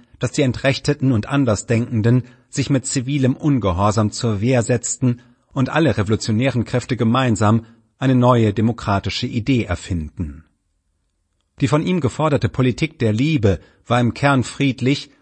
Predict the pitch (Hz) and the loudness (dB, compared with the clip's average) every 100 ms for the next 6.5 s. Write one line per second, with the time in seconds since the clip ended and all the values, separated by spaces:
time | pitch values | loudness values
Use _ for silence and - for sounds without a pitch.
0 | _ - 160 - 92 98 - 120 - 117 | _ -2 0 0 -2 0 0 -2 -2 -4
1 | 113 117 - 107 - 95 107 104 - 143 | -2 -4 -2 -2 -2 -4 -4 -6 -4 -2
2 | 92 76 69 73 _ _ _ _ _ _ | -2 -6 -12 -20 _ _ _ _ _ _
3 | _ _ 117 147 165 - 143 151 131 120 | _ _ -2 0 0 -2 0 0 0 -2
4 | 156 - 110 120 - 131 127 131 139 110 | -2 -2 -4 -6 -4 0 2 4 2 2
5 | 117 143 143 117 131 135 139 123 127 117 | 2 2 0 -4 -2 -2 -2 -2 -2 0
6 | 120 113 123 127 | 2 2 2 0